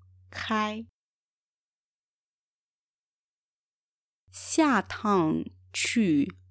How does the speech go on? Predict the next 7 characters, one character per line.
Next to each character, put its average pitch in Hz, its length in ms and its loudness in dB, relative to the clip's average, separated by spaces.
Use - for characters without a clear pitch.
北 - 340 0
京 240 480 4
的 85 480 0
车 226 640 0
几 165 400 0
点 117 600 -2
开？ 220 640 -4